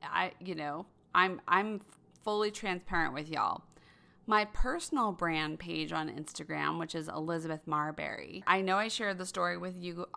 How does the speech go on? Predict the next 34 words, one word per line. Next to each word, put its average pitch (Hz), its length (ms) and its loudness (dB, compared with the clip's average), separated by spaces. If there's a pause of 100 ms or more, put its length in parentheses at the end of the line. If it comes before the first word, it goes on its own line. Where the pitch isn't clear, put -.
(140)
all 165 500 10
a 170 80 -2
few 175 220 -4
months 180 260 2
ago 175 260 6
about 156 220 4
how 175 240 8
it 151 100 4
was 160 160 -4
blowing 170 480 2
up, 156 140 2
blowing 160 300 4
up, 156 160 -2
blowing 156 320 0
up. - 280 2
So 180 120 0
I 175 80 4
got 185 340 10
to 269 140 -4
over 196 340 2
thirty 175 400 0
thousand 190 460 4
followers 165 460 6
on 170 180 0
Instagram, 156 640 -2
which 156 200 -6
is 151 220 -6
incredible. 160 880 0 (640)
And 196 160 4
I 185 40 6
was 180 140 0
so 208 280 4
excited. 175 640 2 (480)
And 170 680 0